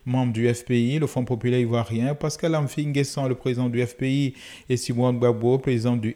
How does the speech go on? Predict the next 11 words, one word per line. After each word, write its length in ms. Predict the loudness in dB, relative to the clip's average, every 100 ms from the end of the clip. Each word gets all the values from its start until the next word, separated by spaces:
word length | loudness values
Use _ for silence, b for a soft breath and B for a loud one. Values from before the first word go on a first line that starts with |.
| -2
M 180 | 0
G 160 | 0 0
C, 360 | -2 -2 -2 0
le 120 | 0
mouvement 540 | 0 0 0 0 -2
de 220 | -4 -2 0
génération, 600 | 0 0 0 -2 -6 -6 _ -8
le 140 | -4
mouvement 340 | -2 -2 0 0
Génération 460 | 0 -2 -2 -4
Capable, 640 | -2 -2 -2 0 2 2